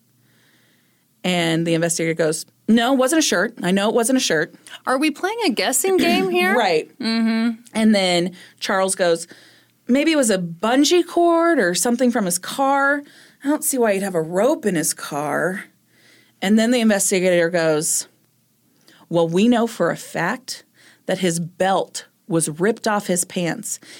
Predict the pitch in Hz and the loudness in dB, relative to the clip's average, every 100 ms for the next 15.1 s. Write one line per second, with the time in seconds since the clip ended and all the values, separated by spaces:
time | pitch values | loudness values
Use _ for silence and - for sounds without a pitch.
0 | - 185 190 160 185 175 165 - - - | -2 2 2 0 -2 -2 0 0 -2 -2
1 | 185 190 175 160 151 160 190 190 185 165 | 0 0 0 0 -2 -2 -2 0 -2 -4
2 | - - - - - - 330 233 95 - | -4 -8 -8 -14 -14 -8 -8 -8 -12 -10
3 | 196 185 185 190 170 180 208 208 202 190 | -6 -4 -4 -4 -6 -4 -4 -4 -4 -4
4 | 196 190 - 190 175 170 - 208 208 214 | -4 -6 -6 -4 -4 -6 -4 -2 -2 -2
5 | 220 214 226 285 339 359 381 254 185 233 | -2 0 0 2 2 2 0 0 0 -2
6 | 170 - _ _ _ _ _ - 285 180 | -4 -10 _ _ _ _ _ -8 -4 -4
7 | 165 _ _ _ _ - 233 233 220 196 | -6 _ _ _ _ -6 -2 -2 -2 -4
8 | 190 208 226 240 - 175 156 170 277 349 | -2 0 0 -2 -4 -2 -2 -2 -2 -2
9 | - - 196 226 220 196 156 - - 196 | -4 -2 0 0 0 -2 -4 -6 -4 -2
10 | 202 190 185 156 143 - - _ _ _ | 0 0 0 0 -2 -10 -16 _ _ _
11 | _ _ _ _ _ _ - 151 226 415 | _ _ _ _ _ _ -8 -2 2 2
12 | 403 - _ _ _ _ _ _ _ 262 | 0 -6 _ _ _ _ _ _ _ -18
13 | - - _ _ _ _ _ _ - 202 | -18 -20 _ _ _ _ _ _ -2 0
14 | 196 196 190 190 180 180 175 170 165 160 | 2 0 -2 0 0 0 0 0 2 0
15 | - | -4